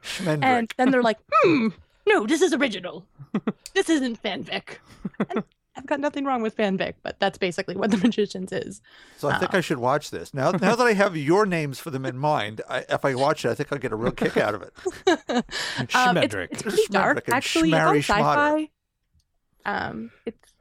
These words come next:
Speaker 2: it's pretty, it's pretty heavy. It's not really, like,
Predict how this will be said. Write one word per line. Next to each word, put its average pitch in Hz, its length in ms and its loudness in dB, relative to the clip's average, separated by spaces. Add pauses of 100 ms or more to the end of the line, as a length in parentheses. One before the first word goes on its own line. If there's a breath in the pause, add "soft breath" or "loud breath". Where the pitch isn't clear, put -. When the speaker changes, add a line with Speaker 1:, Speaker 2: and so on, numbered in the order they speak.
Speaker 2:
it's - 140 -14
pretty, 320 520 -6 (200)
it's - 180 -10
pretty 415 220 -2
heavy. - 500 -4
It's 226 160 -4
not 269 180 -2
really, 277 260 -4
like, 226 260 0